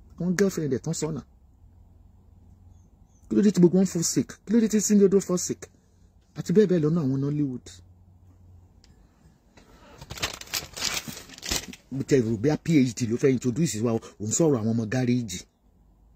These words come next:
Ẹ bàjọba Tinubu, Tinubu gan ti bàjọ ẹgbẹ́ ẹ̀, wọ́n lè tẹ̀ ti di one thousand four hundred gan dọ́là.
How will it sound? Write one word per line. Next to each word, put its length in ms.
Ẹ 100
bàjọba 440
Tinubu, 360
Tinubu 320
gan 120
ti 120
bàjọ 360
ẹgbẹ́ 200
ẹ̀, 80
wọ́n 100
lè 80
tẹ̀ 140
ti 100
di 80
one 160
thousand 300
four 180
hundred 340
gan 140
dọ́là. 240